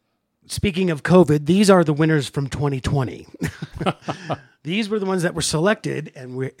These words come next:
we had planned to produce in the twenty twenty season until covid shut us down. So we've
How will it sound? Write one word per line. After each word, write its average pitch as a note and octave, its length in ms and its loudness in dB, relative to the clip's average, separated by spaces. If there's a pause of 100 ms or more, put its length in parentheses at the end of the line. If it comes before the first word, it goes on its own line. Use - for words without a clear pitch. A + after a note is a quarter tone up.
we C3 120 -10
had B2 120 -12
planned F3+ 300 0
to D3 80 0
produce B2+ 360 0
in B2 80 -4
the A#2+ 60 -6
twenty A#2+ 240 -4
twenty A2 240 -2
season G#2 400 -2
until G#2 260 -6
covid G#2 400 -4
shut G2+ 220 -18
us F#2+ 160 -20
down. G#2+ 340 -10 (420)
So A3 300 2
we've F3+ 280 -8